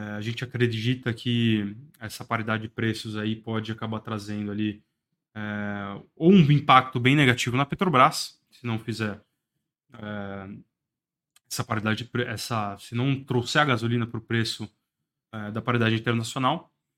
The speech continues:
ou se for reajustar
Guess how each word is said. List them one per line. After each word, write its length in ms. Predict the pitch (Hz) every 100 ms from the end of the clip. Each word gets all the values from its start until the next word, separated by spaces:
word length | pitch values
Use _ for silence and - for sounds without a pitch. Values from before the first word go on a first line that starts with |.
| _ _ _ _ _ -
ou 460 | 170 190 214 - _ _ _ _ _ _ _ _ - _
se 320 | 196 233 233 - _
for 140 | 139
reajustar 680 | 131 143 175 - 139 139 -